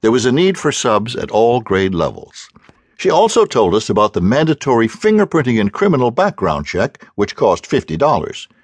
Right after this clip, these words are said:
We'd need to make an online appointment to be fingerprinted. At nine o'clock, class was done. "I left for work at six thirty this morning, so I'll be glad to get home," Shelley said.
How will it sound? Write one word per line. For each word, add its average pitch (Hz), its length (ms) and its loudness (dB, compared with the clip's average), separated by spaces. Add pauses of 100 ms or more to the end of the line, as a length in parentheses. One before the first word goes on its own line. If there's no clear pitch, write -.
(320)
We'd 110 160 -2
need 127 160 0
to 107 100 -2
make 95 200 0
an 87 100 -4
online 92 400 0
appointment 98 480 -4
to - 80 -14
be 73 120 -10
fingerprinted. - 600 -6 (840)
At 131 140 -2
nine 202 220 2
o'clock, 113 520 -2
class 101 320 -4
was 113 120 -4
done. 123 320 -2 (880)
"I 190 160 0
left 220 240 0
for 185 160 2
work 139 240 2
at - 80 -2
six - 320 -2
thirty 123 300 2
this 139 220 -2
morning, 90 360 -2
so - 160 -2
I'll 104 180 0
be 127 100 -2
glad 151 300 0
to 208 60 0
get 208 260 0
home," 165 380 0
Shelley - 340 -8
said. - 320 -14